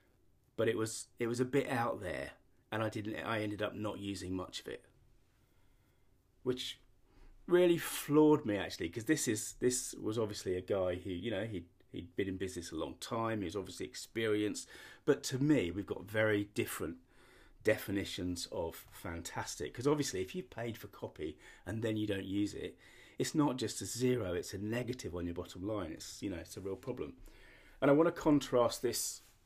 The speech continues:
um, with this note I got from a client a couple of days ago. He said, "Hey there, Nick.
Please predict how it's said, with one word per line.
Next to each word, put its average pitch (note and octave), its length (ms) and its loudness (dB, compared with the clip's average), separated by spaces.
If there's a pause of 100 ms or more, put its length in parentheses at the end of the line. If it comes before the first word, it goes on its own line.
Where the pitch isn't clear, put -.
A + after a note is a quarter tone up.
(540)
um, A2 460 -2 (680)
with B2 240 6
this A#2 260 -2
note A#2 300 2
I G#2 80 2
got G2+ 280 0
from G#2 580 -2 (100)
a A#2+ 60 -6
client G#2 320 -4
a - 80 -12
couple G2+ 180 -8
of F#2 40 -8
days G2+ 240 2
ago. D#2 340 -6 (1120)
He - 80 -10
said, G2+ 200 -2
"Hey D3 180 8
there, G#2+ 300 4 (1040)
Nick. - 420 -6